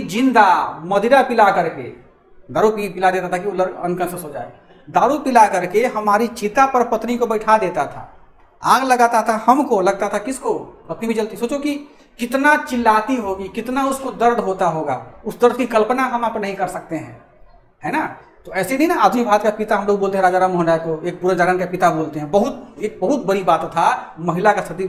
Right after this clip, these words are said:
होने से बचाना। अगर वो प्रथा नहीं होत-, समाप्त होता तो आज जितनी भी महिलाएं जिसमें घूम रही है ना, सबको पकड़ के लोग सती बना देता।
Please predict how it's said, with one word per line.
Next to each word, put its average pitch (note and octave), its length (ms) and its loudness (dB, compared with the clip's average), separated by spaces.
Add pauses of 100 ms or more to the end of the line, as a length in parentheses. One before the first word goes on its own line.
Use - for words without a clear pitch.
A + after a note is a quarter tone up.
होने D#3+ 160 -6
से E3 80 -10
बचाना। B2 440 -12 (280)
अगर G#3+ 220 0
वो C#4+ 160 0
प्रथा A#3+ 360 0
नहीं A3 220 0
होत-, G#3 300 -4
समाप्त F#3 300 -2
होता F3 380 2 (280)
तो G#3 60 -4
आज G#3 320 4
जितनी G#3+ 220 -6
भी G#3+ 80 -2
महिलाएं G#3 480 0
जिसमें G#3+ 320 -8
घूम A3 180 -4
रही G3 160 2
है F3 100 0
ना, B3+ 420 0
सबको A3+ 320 -2
पकड़ F#3+ 260 0
के G3 100 -2
लोग G3 100 -6
सती E3+ 240 -6
बना C#3+ 220 -2
देता। B2+ 340 -14